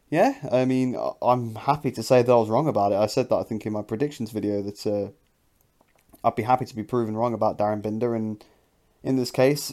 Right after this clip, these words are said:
at least for the first round, yeah, definitely seems like, it seems like he's, yeah, it was just a good race. Top rookie, really. I mean, he, yeah, he just got beat by Gardner, but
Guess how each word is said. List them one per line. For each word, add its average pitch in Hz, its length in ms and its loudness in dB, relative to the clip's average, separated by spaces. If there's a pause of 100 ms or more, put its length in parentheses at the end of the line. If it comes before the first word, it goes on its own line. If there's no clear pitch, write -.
at 85 140 -6
least 135 240 2
for 131 60 -6
the 120 80 -2
first 139 320 4
round, 127 240 2
yeah, 165 100 -4
definitely 147 260 -2
seems 160 260 0
like, 107 160 6
it 104 80 -6
seems 127 180 0
like 117 200 2
he's, 113 280 -8 (1000)
yeah, - 460 -8
it 175 60 -2
was 117 100 -14
just 110 140 -10
a - 40 -18
good 120 140 0
race. 165 380 0 (240)
Top - 180 -6
rookie, 143 300 -6
really. 123 540 2
I 101 60 -6
mean, 123 180 -2
he, 107 300 -4
yeah, 117 180 2
he 120 60 0
just 123 360 -8
got - 180 0
beat 123 140 -2
by 117 180 4
Gardner, 113 400 2
but 110 240 -2